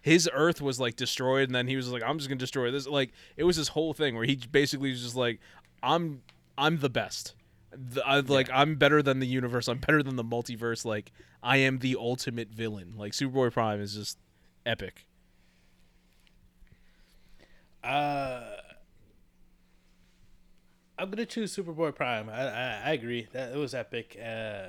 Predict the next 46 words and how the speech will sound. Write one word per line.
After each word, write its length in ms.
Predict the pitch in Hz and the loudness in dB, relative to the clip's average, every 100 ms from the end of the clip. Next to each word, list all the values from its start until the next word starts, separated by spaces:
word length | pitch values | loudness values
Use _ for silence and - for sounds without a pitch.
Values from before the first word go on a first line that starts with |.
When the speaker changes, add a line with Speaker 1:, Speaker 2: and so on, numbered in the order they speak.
| 85 76 60 - | -16 -20 -20 -18
Speaker 3:
he's 180 | 113 131 | -16 -10
just 240 | 143 - _ _ _ | -10 -12 _ _ _
the 80 | - | -16
baddest 640 | 107 123 123 120 - - - | -4 -2 0 -4 -10 -16 -12
Superman. 540 | 135 123 123 120 110 - - | -12 -12 -12 -12 -12 -14 -14
<laughs> 80 | - _ _ _ _ _ _ | -14 _ _ _ _ _ _
Speaker 2:
No, 200 | 117 104 | -10 -10
it's 120 | - | -8
not 160 | 110 120 | -10 -8
Superman. 440 | 143 127 113 104 113 _ | -10 -10 -10 -10 -14 _
Superboy. 560 | - 117 104 101 107 95 _ | -16 -14 -12 -6 -6 -6 _
Speaker 3:
Superboy. 640 | - 131 135 127 147 120 - | -14 -12 -10 -4 -4 -4 -8
Speaker 1:
He's 120 | 113 | -6
like, 80 | 120 | 2
"I 60 | 127 | 4
don't 120 | 143 | 4
Speaker 2:
There's 100 | 143 | 2
Speaker 1:
even 100 | 127 | 2
need 60 | 135 131 | 0 -2
to 60 | |
Speaker 2:
difference. 40 | 120 | -4
Speaker 1:
be 60 | |
called 260 | 110 113 101 | -4 -4 -4
a 40 | |
man. 200 | 104 98 | -6 -8
I'm 120 | 107 | -8
just 120 | 123 110 | -10 -10
a 20 | |
boy 260 | 104 117 107 | -4 0 0
out 200 | 95 98 | -2 -4
here." 220 | 98 107 _ _ _ _ _ | -8 -10 _ _ _ _ _
<laughs> 480 | - - 151 - | -20 -8 -8 -4
Speaker 3:
I 60 | 143 | -4
saw 280 | 151 220 226 | 2 4 4
on 100 | 175 | 2
Google 320 | 165 196 165 | -2 0 2
that 180 | 143 - | 0 -2
they, 240 | 131 127 | -4 -2
uh, 440 | 117 110 98 90 85 _ _ _ _ _ _ _ | -2 -2 -4 -8 -18 _ _ _ _ _ _ _
they 80 | 120 | -8
also 240 | 127 131 | -8 -10
call 160 | 131 127 | -8 -8
it 60 | |
Superman. 360 | - 139 120 92 - _ _ _ _ _ _ - | -10 -16 -14 -16 -20 _ _ _ _ _ _ 2
Speaker 1:
They 100 | 190 | 4
do. 140 | 131 | 4